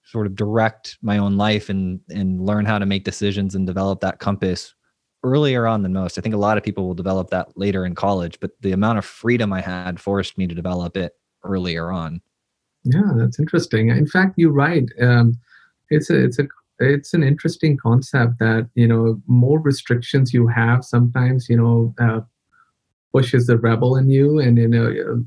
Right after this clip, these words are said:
Speaker 2: you know, and less of the restrictions you have, in fact, you have less parenting. I think you, you try to become more disciplined yourself. Like, it's a, it's a natural phenomena. But yeah, it's, uh, it's pretty interesting to know that you had, you know, you had brought that structure back in,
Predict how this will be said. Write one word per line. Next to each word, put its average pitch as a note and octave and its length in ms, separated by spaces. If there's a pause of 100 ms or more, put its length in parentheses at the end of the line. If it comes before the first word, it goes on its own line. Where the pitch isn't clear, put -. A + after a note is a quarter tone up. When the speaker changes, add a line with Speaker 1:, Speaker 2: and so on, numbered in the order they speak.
(100)
Speaker 2:
you A#2 80
know, A2 220
and A2+ 260
less B2 300
of B2+ 160
the A#2+ 80
restrictions A2+ 540
you A2 100
have, A2+ 320
in A2+ 140
fact, A#2 280
you A2+ 120
have A2 280 (600)
less C3+ 260
parenting. A#2 560
I A#2 80
think A#2+ 260
you, A#2+ 220
you A#2+ 240 (140)
try C3 120
to B2+ 80
become A2+ 260
more A2 180
disciplined A2+ 600
yourself. A#2 600
Like, A#2 180
it's A#2 180
a, A#2+ 60
it's A#2+ 240
a C3 40
natural A#2+ 440
phenomena. A#2 580
But A#2+ 160
yeah, E3+ 220
it's, B2 420
uh, B2 220 (640)
it's - 160
pretty D#3+ 180
interesting B2 480
to A#2 60
know A#2 240
that A2 140
you A2 160
had, A2+ 200 (260)
you A2+ 140
know, G#2+ 140
you A2 160
had A2+ 160
brought A2 220
that G#2+ 200
structure A2 420
back G#2+ 320
in, A2 300